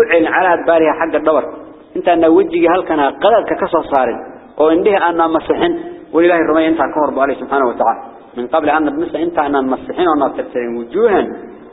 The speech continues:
فنردها وجهي أن كدقنا نعلن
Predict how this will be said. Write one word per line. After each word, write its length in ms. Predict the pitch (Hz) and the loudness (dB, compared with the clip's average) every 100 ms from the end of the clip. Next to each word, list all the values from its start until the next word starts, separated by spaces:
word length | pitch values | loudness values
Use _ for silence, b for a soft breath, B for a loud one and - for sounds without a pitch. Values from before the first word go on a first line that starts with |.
| - | 0
فنردها 680 | 151 151 147 151 151 185 170 | 0 2 0 0 2 2 4
وجهي 500 | 202 214 - 165 165 | 4 2 0 0 2
أن 60 | 165 175 480 - | 0 0 -2 -2
كدقنا 400 | - 214 185 208 | -2 -2 0 2
نعلن 360 | 190 226 214 196 | 2 2 4 2